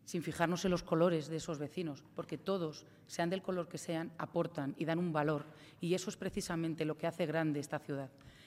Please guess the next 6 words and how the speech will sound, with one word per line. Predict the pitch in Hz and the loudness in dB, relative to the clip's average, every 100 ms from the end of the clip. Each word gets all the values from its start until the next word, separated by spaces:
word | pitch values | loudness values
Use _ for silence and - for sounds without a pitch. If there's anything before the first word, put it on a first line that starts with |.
| - - | -14 -8
Y | |
por | 170 156 | -2 0
eso | 156 170 | 0 -2
seguiremos | 170 160 160 160 160 - - - | -2 0 2 0 -2 -6 -20 -2
apostando | 165 170 165 - 160 156 151 151 - - | 0 0 -2 0 0 0 -2 -8 -18 -2
por | 170 165 | 2 2